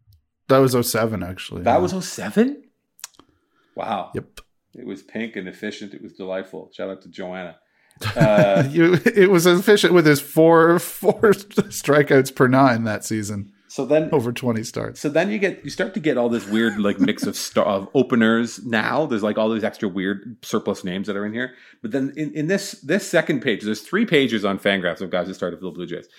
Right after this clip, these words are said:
Speaker 2: The second page is just like, "Oh, it's the gooey, delicious middle." Like, uh, so Clay Buchholz made twelve starts with the Blue Jays. Clayton Richards made ten. Richard made ten starts with the Blue Jays. Then you get into game, names like Dana Eveland.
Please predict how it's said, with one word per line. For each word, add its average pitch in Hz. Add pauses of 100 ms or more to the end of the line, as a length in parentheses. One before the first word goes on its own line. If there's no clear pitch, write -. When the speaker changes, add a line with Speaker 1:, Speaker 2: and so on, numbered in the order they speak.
(220)
Speaker 2:
The -
second 165
page 117
is 98
just 110
like, 101 (220)
"Oh, 113
it's -
the 101
gooey, 110
delicious 104
middle." 92 (380)
Like, 98
uh, 95
so 120
Clay 120
Buchholz 117
made 104
twelve 101
starts 107
with 104
the 101
Blue 104
Jays. 147 (400)
Clayton 127
Richards 120
made 95 (140)
ten. 139
Richard 127
made 104
ten 110
starts 110
with 104
the -
Blue 104
Jays. 160 (300)
Then 123
you 131
get 127
into 120
game, 117
names 123
like 107
Dana 117
Eveland. 95